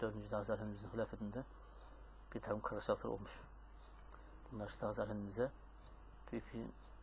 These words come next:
imtihan oldu. Ama hak halife odur. Muhalifleri içtihat hatasındaydılar.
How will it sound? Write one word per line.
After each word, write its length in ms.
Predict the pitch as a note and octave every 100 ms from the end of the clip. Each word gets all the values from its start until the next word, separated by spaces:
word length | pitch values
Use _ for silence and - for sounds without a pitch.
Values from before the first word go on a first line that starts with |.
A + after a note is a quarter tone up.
| - - - - - - - - - -
imtihan 300 | A#2 - G#2+
oldu. 320 | G2 F#2 B2+ C3 - - -
Ama 160 | A#2 A#2+
hak 140 | -
halife 240 | G#2 -
odur. 220 | C#3 G#2+ - - - - - - - -
Muhalifleri 500 | A#2+ G#2 G#2+ G#2 D#3 - - -
içtihat 340 | - A2+ -
hatasındaydılar. 580 | - G#2 - G2 -